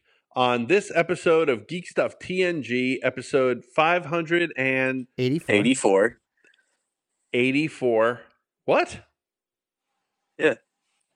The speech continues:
Speaker 1: It's not five eighty-four.
Speaker 3: Yeah,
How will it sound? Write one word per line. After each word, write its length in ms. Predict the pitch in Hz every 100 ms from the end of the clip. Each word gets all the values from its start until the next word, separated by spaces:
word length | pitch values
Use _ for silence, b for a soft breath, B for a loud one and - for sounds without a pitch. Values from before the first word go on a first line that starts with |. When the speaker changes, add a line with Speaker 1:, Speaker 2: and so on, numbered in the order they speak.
| _ _ _ -
Speaker 1:
It's 160 | -
not 160 | 285 214
five 360 | - 123 117 104
eighty-four. 920 | 120 113 110 107 - 101 101 147 - _ _ _
Speaker 3:
Yeah, 160 | 101